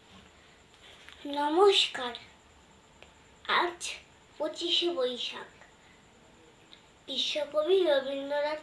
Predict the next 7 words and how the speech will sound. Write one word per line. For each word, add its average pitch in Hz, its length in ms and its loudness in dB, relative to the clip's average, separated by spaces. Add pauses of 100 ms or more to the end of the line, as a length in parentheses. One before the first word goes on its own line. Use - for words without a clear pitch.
ঠাকুরের 302 520 -4 (520)
জন্মদিন। 285 840 2 (1160)
সেই 269 420 -2
জন্মদিন 269 680 -4 (100)
উপলক্ষে 285 800 -2 (1400)
তার 262 200 -6
লেখা 254 480 -4